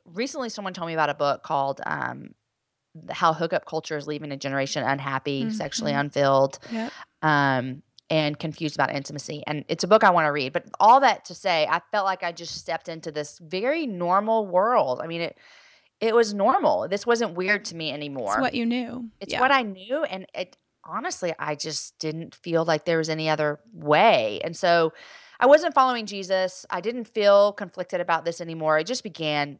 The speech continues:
Speaker 1: of the lifestyle. Which a lifestyle, now that I watch T V, I'm like, "This is what people, this is what they <laughs> portray. This is the world that I was living." But what that led to me is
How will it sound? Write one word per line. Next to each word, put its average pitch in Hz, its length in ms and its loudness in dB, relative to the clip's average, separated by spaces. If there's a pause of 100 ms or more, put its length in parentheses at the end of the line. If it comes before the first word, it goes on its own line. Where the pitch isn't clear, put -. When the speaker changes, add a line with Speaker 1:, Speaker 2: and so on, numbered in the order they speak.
Speaker 1:
of 151 140 -8
the 143 80 -8
lifestyle. 123 600 -4 (840)
Which 240 160 2
a 233 60 6
lifestyle, 208 440 4
now 180 180 0
that 247 100 -4
I 233 60 -2
watch 196 300 -4
T 190 160 -16
V, 202 140 -16
I'm 196 100 -12
like, 151 200 -10
"This - 180 -16
is 277 80 -20
what 277 180 -10
people, 151 400 -16
this 196 100 -8
is 208 60 -12
what 208 120 -8
they 196 100 -6
<laughs> - 100 -20
portray. 233 560 -4
This 180 220 -12
is 233 180 -8
the 214 120 2
world 196 480 4
that 170 80 -4
I 185 100 2
was 185 120 -4
living." 214 400 -2 (720)
But 226 140 4
what 269 180 6
that 359 220 4
led 190 280 4
to 185 100 -10
me 165 580 -6
is 151 640 0